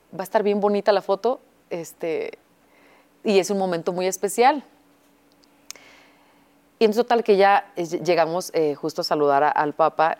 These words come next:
y fue súper bonito porque Carol le recuerda, le dice,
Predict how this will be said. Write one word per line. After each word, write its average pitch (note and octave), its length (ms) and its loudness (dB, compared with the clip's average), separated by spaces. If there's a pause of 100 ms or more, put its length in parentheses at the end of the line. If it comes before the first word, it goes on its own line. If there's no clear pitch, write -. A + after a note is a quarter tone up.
(240)
y F#3 100 -2
fue E3+ 160 -6
súper F#3+ 240 -2
bonito D#3+ 380 -4
porque D3 720 -6 (800)
Carol D#3 260 4
le E3 80 0
recuerda, D#3+ 520 2
le D#3 120 0
dice, D3 640 -2